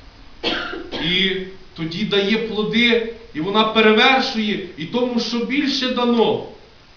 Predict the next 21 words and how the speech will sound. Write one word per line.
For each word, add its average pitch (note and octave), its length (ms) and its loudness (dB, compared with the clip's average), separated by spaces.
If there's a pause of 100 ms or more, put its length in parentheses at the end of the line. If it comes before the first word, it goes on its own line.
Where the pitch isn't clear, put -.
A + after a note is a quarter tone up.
(320)
він G#3+ 200 0
змарнував B3+ 880 4
це. D3+ 180 -6 (880)
А D#3 60 -12
тому, A3+ 380 0
що, A3 560 4 (240)
можливо, A3 760 2 (520)
важче C#4 480 6
діставалося, A3+ 1000 0 (760)
а C#3 120 -12
він G#3 300 -2 (220)
примножив G3+ 840 0
це C#3+ 220 -8 (840)
і D3+ 60 -12
допоміг, F#3+ 560 -4 (140)
і F3 100 -8
Бо-, F3 380 -2
і - 0 -
догодив F#3 640 -2
і F#3 180 -6
Богу A3+ 680 0